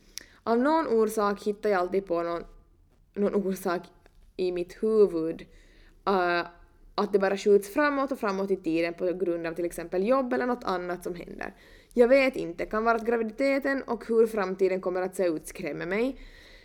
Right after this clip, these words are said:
Men tiden går och jag börjar känna lite panik över det hela. Var valet att skaffa barn helt självklart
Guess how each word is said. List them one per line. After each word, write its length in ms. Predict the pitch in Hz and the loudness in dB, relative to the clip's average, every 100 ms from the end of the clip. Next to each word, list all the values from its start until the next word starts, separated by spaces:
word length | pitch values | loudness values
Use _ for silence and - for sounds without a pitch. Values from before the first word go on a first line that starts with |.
| - | 0
Men 140 | 208 | 0
tiden 400 | 226 254 269 262 | 2 2 2 4
går 240 | 202 196 - | 4 4 4
och 80 | |
jag 100 | 190 | 2
börjar 260 | 185 185 180 | 2 2 0
känna 320 | 185 170 165 | -2 -6 -6
lite 260 | 165 165 170 | -6 -6 -6
panik 460 | 180 185 185 180 | -6 -4 -4 -4
över 180 | - - | -8 -8
det 60 | 165 | -10
hela. 440 | 160 - 180 185 185 - - - _ _ - | -10 -8 -6 -6 -10 -20 -20 -20 _ _ -8
Var 160 | 190 190 | -2 2
valet 460 | 214 240 233 208 | 4 6 4 2
att 80 | 202 | -4
skaffa 360 | - 202 196 190 | -6 -8 -4 -4
barn 360 | 175 160 156 | -2 -2 -4
helt 360 | 165 170 147 165 | -6 -6 -6 -8
självklart 1000 | - - 185 170 170 160 - - - - | -6 -2 0 0 -4 -10 -10 -12 -14 -20